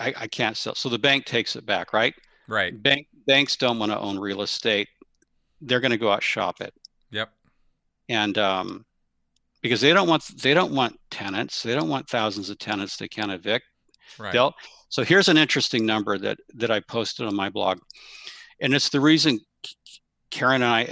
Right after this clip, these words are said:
Speaker 1: e-, exited the market, uh, December, January.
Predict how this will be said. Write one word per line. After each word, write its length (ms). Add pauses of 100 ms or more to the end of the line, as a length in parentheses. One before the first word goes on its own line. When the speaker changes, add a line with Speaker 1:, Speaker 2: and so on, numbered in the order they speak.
Speaker 1:
e-, 40 (100)
exited 480
the 80
market, 420 (240)
uh, 320 (180)
December, 400
January. 600